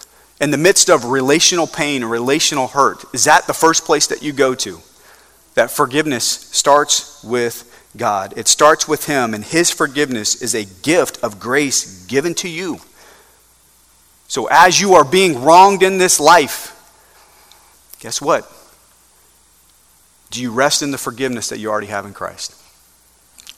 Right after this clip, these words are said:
Because that gives way to the second thing. The second thing that we see in our passage this morning is forgiveness is an act of faith. It's an act of faith. Verse twenty-one,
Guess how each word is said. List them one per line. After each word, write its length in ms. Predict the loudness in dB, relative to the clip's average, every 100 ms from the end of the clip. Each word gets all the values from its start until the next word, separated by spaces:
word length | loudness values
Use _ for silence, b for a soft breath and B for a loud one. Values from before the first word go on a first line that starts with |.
| -18
Because 280 | -10 -6
that 260 | 0 0 0
gives 220 | -6 -4
way 180 | -4 -4
to 140 | -6
the 100 | -8
second 340 | -4 -4 -6 -16
thing. 200 | -20 -20 -4
The 60 |
second 340 | 0 0 -2 -6
thing 160 | -6
that 120 | -6
we 80 | -6
see 220 | -4 -4
in 60 | -6
our 80 | -2
passage 500 | 0 0 -2 -6 -6
this 200 | -6 -6
morning 220 | -6 -8
is 120 | -6 -4
forgiveness 540 | -4 -2 -4 -2 -4
is 140 | -6
an 100 | -4
act 220 | -2 -2 -6
of 80 |
faith. 440 | -4 -4 -4 -8 -20 B B B B B -12
It's 160 | -8
an 80 | 0
act 200 | 0 0
of 80 | -6
faith. 460 | -4 -6 -6 -14 -20 b b b b b _
Verse 220 | -2 0
twenty-one, 580 | 0 0 0 0 -2 -6